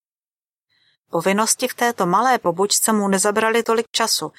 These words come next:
takže mohl někdy i tři týdny měsíčně kázat s místními bratry.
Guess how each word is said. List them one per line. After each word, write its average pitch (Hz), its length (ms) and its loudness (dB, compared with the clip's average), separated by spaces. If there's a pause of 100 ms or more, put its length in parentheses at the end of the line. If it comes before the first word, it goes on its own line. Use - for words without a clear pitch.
(160)
takže 202 280 0
mohl 202 220 0
někdy 180 280 -2
i - 120 -6
tři - 220 -4
týdny 240 380 -2
měsíčně 180 540 -2
kázat 185 480 -2
s - 80 -6
místními 165 460 -6
bratry. 143 440 -8